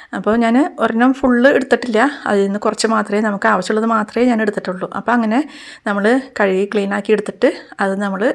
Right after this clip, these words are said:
ഏഹ്, വലിയതൊക്കെ ആണെന്നുണ്ടെങ്കിൽ ഒന്ന് നുറുക്കിയെടുക്കുക. ഇനി നമുക്ക്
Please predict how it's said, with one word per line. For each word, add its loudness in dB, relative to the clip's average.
ഏഹ്, -2
വലിയതൊക്കെ 2
ആണെന്നുണ്ടെങ്കിൽ 2
ഒന്ന് 4
നുറുക്കിയെടുക്കുക. 0
ഇനി 6
നമുക്ക് 2